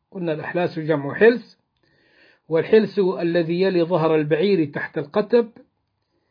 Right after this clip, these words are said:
وهو يعني الملازمة،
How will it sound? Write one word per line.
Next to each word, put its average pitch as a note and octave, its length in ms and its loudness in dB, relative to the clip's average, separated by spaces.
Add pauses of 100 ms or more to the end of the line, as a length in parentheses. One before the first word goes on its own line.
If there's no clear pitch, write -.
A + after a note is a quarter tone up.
(440)
وهو F3+ 340 4
يعني F#3+ 720 0 (840)
الملازمة، D#3 840 2